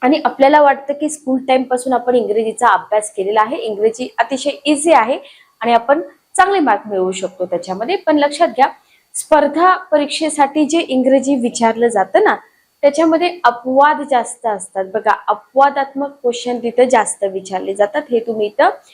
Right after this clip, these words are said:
लक्षात ठेवा, जेणेकरून आपल्याला इथं थोडंसं क्लिअर होऊन जाईल की बाबा स्पर्धा परीक्षेला नक्की काय विचारलं जातं. ओके, क्लिअर? तर हा एक मुद्दा इथं महत्त्वाचा राहतो आणि याचाच आपण इथं गांभीर्याने थोडासा विचार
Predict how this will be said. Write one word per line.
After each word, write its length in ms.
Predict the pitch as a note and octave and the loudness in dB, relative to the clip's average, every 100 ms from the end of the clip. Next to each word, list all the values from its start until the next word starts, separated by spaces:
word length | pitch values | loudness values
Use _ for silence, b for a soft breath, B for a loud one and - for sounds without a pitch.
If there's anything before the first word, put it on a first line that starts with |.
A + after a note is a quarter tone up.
| b b | b b
लक्षात 280 | D4+ D#4 E4 | 2 2 2
ठेवा, 300 | E4+ A3+ G3+ | 0 0 0
जेणेकरून 580 | G3+ B3+ C#4 D#4+ E4+ E4+ C#4 | 0 0 0 -2 -4 -4 -2
आपल्याला 340 | C4+ C#4 C#4+ | -2 0 2
इथं 340 | C#4 C#4 D4 D4 B B - | 2 2 2 2 B B -2
थोडंसं 280 | C#4+ D4 D#4 | 2 2 0
क्लिअर 400 | - D4 C#4+ D#4 | 2 4 6 4
होऊन 340 | D#4+ D4+ C#4+ | 2 0 0
जाईल 180 | D4 C#4+ | 0 0
की 80 | D4+ | -2
बाबा 280 | C#4 D4 F4 | -4 0 0
स्पर्धा 520 | F4 - C4 A#3 D4 | 0 -2 -2 0 0
परीक्षेला 480 | E4+ E4+ D#4 - F4+ | 0 -4 -8 -2 2
नक्की 280 | F4 F4 F#4 | 2 0 -2
काय 280 | F#4+ F4+ F#4 | 2 2 2
विचारलं 460 | C#4+ A3 G#3+ F#3 | -2 -2 -2 -2
जातं. 340 | F3+ F3 - F#3 _ _ _ - | -2 -4 -6 -18 _ _ _ -8
ओके, 200 | A3+ F#4+ | 0 2
क्लिअर? 300 | G4 F#4 A#3+ B B B - | 4 4 2 B B B 0
तर 100 | D#4+ | 0
हा 320 | D#4 D4 D#4 D4+ | 2 2 2 0
एक 160 | D4 D4 | -8 -6
मुद्दा 320 | D4 C4 A#3 | -4 -2 2
इथं 260 | C#4 C4+ C#4+ | 2 4 2
महत्त्वाचा 560 | C#4 B3+ B3 B3 B3+ B3+ | 4 2 2 2 2 0
राहतो 380 | G#3+ - D#4 - | 0 -2 -6 -2
आणि 180 | A#3+ | 0
याचाच 340 | A3 G#3+ B3 A#3+ | 0 0 0 -2
आपण 220 | G#3 G#3 | -2 -4
इथं 300 | G3 C#4+ C#4+ | -4 -2 -2
गांभीर्याने 460 | G3 F#3 F#3+ F#3+ G3+ | -2 -2 -2 -2 -4
थोडासा 440 | G3+ E3+ F3 - - b b b | -6 -8 -6 -6 -6 b b b
विचार 240 | E4 F4 | 2 2